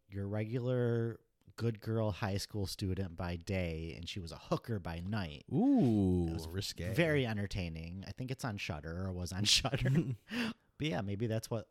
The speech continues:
Speaker 1: another version of this could be. Oh, these, okay, w-, this is very two thousand seven 'cause we're ki-, we're getting into torture porn territory
Speaker 2: Mm-hmm.
Speaker 1: in some of this stuff. He's pouring some kind of, of course it's blue, blue ooze,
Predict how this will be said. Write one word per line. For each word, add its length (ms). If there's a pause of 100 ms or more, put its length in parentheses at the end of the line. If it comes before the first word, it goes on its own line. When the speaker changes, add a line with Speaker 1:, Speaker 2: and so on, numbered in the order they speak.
(200)
Speaker 1:
another 260
version 380
of 100
this 160
could 180
be. 360 (480)
Oh, 160
these, 320 (200)
okay, 260
w-, 220
this 220
is 120
very 380
two 200
thousand 360
seven 340
'cause 200
we're 160
ki-, 160 (140)
we're 160
getting 520
into 240
torture 500
porn 340
territory 840
Speaker 2:
Mm-hmm. 360
Speaker 1:
in 80
some 260
of 100
this 140
stuff. 640 (300)
He's 200
pouring 340
some 220
kind 260
of, 120 (200)
of 120
course 240
it's 140
blue, 580 (360)
blue 500
ooze, 720